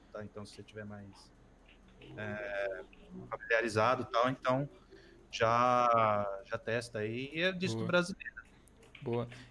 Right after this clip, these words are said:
Speaker 2: E, Rafa, a gente tá disposto a ajudar sempre, assim. Eu acho que instalar o, instalar as coisas, instalar os programas nem é o meu maior problema. O meu problema é realmente não saber lidar com esse tipo de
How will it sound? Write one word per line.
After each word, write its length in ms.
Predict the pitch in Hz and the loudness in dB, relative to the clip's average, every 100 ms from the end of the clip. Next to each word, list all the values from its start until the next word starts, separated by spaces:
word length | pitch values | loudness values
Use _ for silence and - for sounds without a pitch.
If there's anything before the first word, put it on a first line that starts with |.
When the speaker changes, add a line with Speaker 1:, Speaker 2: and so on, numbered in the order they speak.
| - | -4
Speaker 2:
E, 100 | 139 | 2
Rafa, 480 | 156 185 190 127 113 | 6 6 6 2 2
a 100 | 113 | 0
gente 220 | 127 151 | 0 0
tá 100 | 180 | 0
disposto 480 | 180 185 165 175 208 | 0 -2 -2 0 2
a 40 | |
ajudar 300 | 196 190 160 | 2 4 2
sempre, 360 | 170 160 165 135 | 2 0 0 0
assim. 240 | 120 127 | -2 0
Eu 80 | 123 | 0
acho 160 | 139 - | 0 0
que 80 | 156 | -2
instalar 400 | - 147 135 170 | 4 6 8 6
o, 340 | - 156 135 | 2 -6 -6
instalar 400 | 131 139 127 151 | -2 2 4 4
as 100 | 160 | 2
coisas, 360 | - 143 170 143 | 4 6 6 4
instalar 240 | - 139 | 4 4
os 80 | 139 | 4
programas 560 | 143 123 135 151 151 | 0 2 2 2 0
nem 260 | 131 165 165 | 0 2 4
é 140 | 165 | 6
o 60 | 175 | 6
meu 420 | 165 175 180 175 170 | 6 6 6 2 -4
maior 320 | - 143 151 165 | -2 6 6 6
problema. 440 | 185 156 156 131 | 4 4 2 2
O 20 | |
meu 100 | 135 | 0
problema 300 | 139 139 156 | 2 0 2
é 40 | 160 | 2
realmente 340 | 160 160 170 | 2 0 0
não 200 | 160 160 | -2 0
saber 300 | - 143 143 | 0 2 2
lidar 440 | 151 151 123 143 | 2 2 4 2
com 300 | - 135 127 | 2 0 0
esse 200 | 131 131 | 0 -2
tipo 200 | 131 127 | -6 -6
de 340 | 135 143 135 | -4 -4 -4